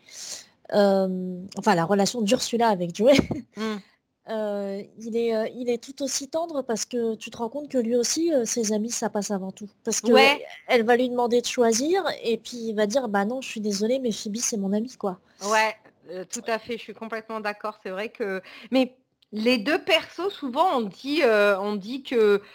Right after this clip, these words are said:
Speaker 2: heu, Jo-, Joey, c'est le plus, hem, c'est le plus ami des amis, quoi. C'est-à-dire
Speaker 1: Ouais,
Speaker 2: que c'est
Speaker 1: c'est celui sur lequel on pourrait compter, quoi.
Speaker 2: Exactement et c'est celui qui, qui limite, heu, fait pa-, fait vraiment passer ses amis avant les autres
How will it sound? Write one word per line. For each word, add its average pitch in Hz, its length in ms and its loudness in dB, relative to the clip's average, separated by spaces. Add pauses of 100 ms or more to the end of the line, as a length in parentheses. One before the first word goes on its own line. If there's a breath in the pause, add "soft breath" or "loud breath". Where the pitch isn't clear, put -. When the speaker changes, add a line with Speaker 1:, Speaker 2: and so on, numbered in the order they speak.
(220 loud breath)
Speaker 2:
heu, 190 220 4
Jo-, 214 200 -4 (360)
Joey, 226 460 6
c'est 247 200 2
le 214 140 2
plus, 254 460 2
hem, 190 600 4 (140)
c'est - 160 0
le 226 140 2
plus 254 320 -2
ami 269 340 4
des 233 260 -2
amis, 240 360 0
quoi. 185 240 -8
C'est-à-dire 220 420 2
Speaker 1:
Ouais, 247 60 4
Speaker 2:
que 202 80 -2
c'est 196 260 -4
Speaker 1:
c'est 233 80 2
celui 277 280 4
sur 269 160 0
lequel 247 300 0
on 233 140 -10
pourrait 233 280 -2
compter, 226 280 -2
quoi. 262 240 4
Speaker 2:
Exactement 277 320 -2
et 269 80 -2
c'est 233 140 -10
celui 240 440 -10
qui, 220 360 -12
qui 208 600 -10
limite, 233 560 -2
heu, 208 280 6
fait 202 300 -6
pa-, 196 260 -2
fait 202 220 -4
vraiment 226 400 0
passer 233 400 -4
ses 208 200 -10
amis 208 240 -2
avant 190 260 -4
les 185 280 -6
autres - 240 -6